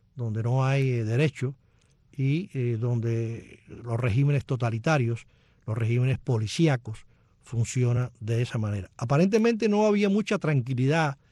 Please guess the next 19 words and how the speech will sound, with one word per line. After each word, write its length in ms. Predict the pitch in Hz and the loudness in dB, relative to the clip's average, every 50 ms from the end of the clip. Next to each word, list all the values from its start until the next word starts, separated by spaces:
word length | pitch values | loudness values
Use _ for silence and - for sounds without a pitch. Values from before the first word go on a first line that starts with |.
| _ _ _ _ | _ _ _ _
en 160 | - 139 131 123 | -2 0 0 2
la 140 | 120 123 | 2 2
isla 360 | 147 160 143 131 120 110 123 - | 2 2 2 0 0 -2 -4 -6
en 160 | - 117 117 123 | -4 -2 0 0
ese 180 | 135 - - | 0 0 0
momento, 520 | 143 139 135 135 135 135 123 113 - 123 - _ _ _ _ _ _ _ _ | 0 0 2 2 2 2 0 -2 -6 -10 -12 _ _ _ _ _ _ _ _
dos 240 | - 104 107 92 92 | -8 -4 -4 0 2
mil 360 | 110 123 135 139 135 131 123 120 | 2 4 4 4 4 2 0 0
tres, 440 | - 160 143 135 113 - - - _ _ _ _ _ _ _ _ _ _ _ _ | 0 0 0 0 -2 -4 -8 -14 _ _ _ _ _ _ _ _ _ _ _ _
cuando 640 | - 127 127 131 135 139 139 147 143 151 151 147 - _ | 0 4 4 6 6 6 6 6 6 4 4 2 0 _
las, 800 | - 113 110 107 107 107 107 101 101 101 104 107 - - - - _ _ _ | -8 -8 -6 -6 -6 -6 -6 -6 -8 -8 -10 -12 -14 -16 -18 -18 _ _ _
vamos 200 | - 135 139 127 | -4 -2 0 0
a 60 | 127 | 0
llamarle, 520 | 113 110 113 123 127 131 127 127 117 - - - | 0 0 0 0 0 0 0 -2 -4 -6 -8 -4
autoridades 800 | - 127 127 127 120 - - 131 113 113 120 127 135 151 160 147 | -2 0 0 0 -2 -2 -2 0 2 2 2 2 2 0 0 -2
cubanas, 540 | - - 131 127 123 113 104 104 110 - - _ _ _ _ _ _ _ _ _ _ _ _ _ _ _ _ _ _ _ _ _ - | -2 0 0 2 2 0 -2 -4 -6 -10 -14 _ _ _ _ _ _ _ _ _ _ _ _ _ _ _ _ _ _ _ _ _ -6
y 220 | - 113 113 107 | -4 -2 0 0
en 120 | 104 104 92 | 0 -2 -2
particular 720 | - 104 98 - - - - - 104 151 170 156 - | -4 -6 -8 -8 -10 -10 -6 -4 -2 -2 -2 -4 -6